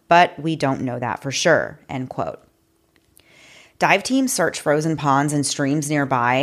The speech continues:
and grid searches of roadsides and interstates were also conducted within the first week of the investigation. Even trash cans in the shopping center were searched, but turned up nothing. On February eleventh,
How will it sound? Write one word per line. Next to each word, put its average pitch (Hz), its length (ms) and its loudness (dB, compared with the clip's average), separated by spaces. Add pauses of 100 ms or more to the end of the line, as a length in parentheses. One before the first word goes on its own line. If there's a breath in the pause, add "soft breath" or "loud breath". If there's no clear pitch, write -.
and 139 260 0
grid 170 280 2
searches 170 400 0
of 135 120 0
roadsides 147 520 2
and 147 120 0
interstates 135 520 -2
were - 120 -6
also 185 300 2
conducted 139 560 -2
within 165 220 2
the 262 80 2
first 151 340 -4
week 147 160 -4
of - 80 -8
the 131 80 -6
investigation. 123 960 -6 (800 soft breath)
Even 269 220 4
trash 165 320 2
cans 143 280 -2
in 143 100 0
the 135 60 0
shopping 196 400 0
center 131 360 0
were 123 100 -6
searched, - 540 -4
but 139 260 2
turned 151 320 -4
up - 160 -2
nothing. 127 520 -6 (1040 soft breath)
On 170 160 2
February 196 480 4
eleventh, 147 500 0